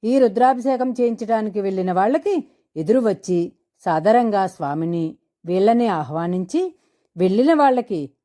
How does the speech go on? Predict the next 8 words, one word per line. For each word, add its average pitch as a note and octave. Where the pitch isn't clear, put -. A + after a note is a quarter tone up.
మన G3+
సాంప్రదాయమైన A3
గంధం F3+
బొట్టు G3
పెట్టి, D#3+
స్వామిని A#3
పూలదండలతో A#3+
అలంకరించి, E3+